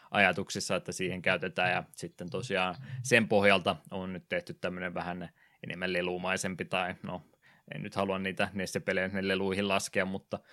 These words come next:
kumminkin tämmöistä vähän, ää, enemmän lelusorttista käyttöä tälle itse ohjaimelle sitten,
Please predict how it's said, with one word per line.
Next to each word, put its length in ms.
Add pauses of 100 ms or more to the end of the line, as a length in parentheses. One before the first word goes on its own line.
(320)
kumminkin 340
tämmöistä 360
vähän, 360
ää, 320 (300)
enemmän 500
lelusorttista 800
käyttöä 440
tälle 200
itse 220
ohjaimelle 560
sitten, 380